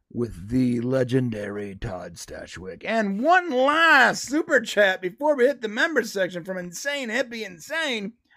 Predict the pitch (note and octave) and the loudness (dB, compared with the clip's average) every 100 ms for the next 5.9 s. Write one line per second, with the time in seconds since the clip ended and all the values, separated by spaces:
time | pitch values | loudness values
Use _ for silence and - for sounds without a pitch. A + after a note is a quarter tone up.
0 | _ - - - - - - - _ E3+ | _ -20 -20 -20 -20 -20 -20 -20 _ 0
1 | A#3+ B3+ A3+ - C4 B3 A#3+ - B3 B3 | 4 4 2 -2 -2 0 0 -6 -6 2
2 | A#3+ A#3 A3+ A3 G#3+ G3+ F#3+ G#3 G3+ G3 | 2 2 0 2 2 2 -2 -4 -2 0
3 | F3+ E3 F3 D#3+ - F#3 E3 - E3+ E3+ | -2 -2 -2 -2 -2 -2 -2 0 -2 0
4 | D#3+ D3 - D#3+ D#3+ D3 C3 A#2 B2+ C3+ | -2 -4 -4 -8 -4 -4 -4 -4 -4 -6
5 | A#2+ D3+ C3+ C3 B2+ D#3 D3+ C#3+ B2 | -4 -4 -4 -6 -6 0 0 0 -6